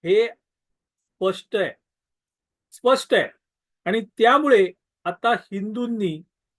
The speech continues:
जास्तीत जास्त सजग होण्याची गरज आहे. मेधा कुलकर्णी यांनी जे केलं, ते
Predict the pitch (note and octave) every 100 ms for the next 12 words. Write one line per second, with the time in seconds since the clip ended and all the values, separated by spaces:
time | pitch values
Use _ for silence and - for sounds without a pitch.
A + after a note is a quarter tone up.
0 | _ - E3+ F3 - B3 F#3+ - G3 G3
1 | - G#3 A3 - F3+ D#3 G#3+ G#3 - F#3+
2 | F#3 F#3 G#3+ G3+ G3 _ _ E3 D#3+ E3+
3 | F3 B2 - _ _ _ _ _ _ _
4 | _ _ _ _ _ _ _ _ _ _
5 | _ F3 G#3+ D4 D4+ D4 C#4+ C4+ C#4+ D4
6 | D#4 B3+ C4 C#4+ C4 - A3 D4 - -
7 | C4+ B3 D3+ - _ _ _ _ _ _
8 | _ _ A#3 C4+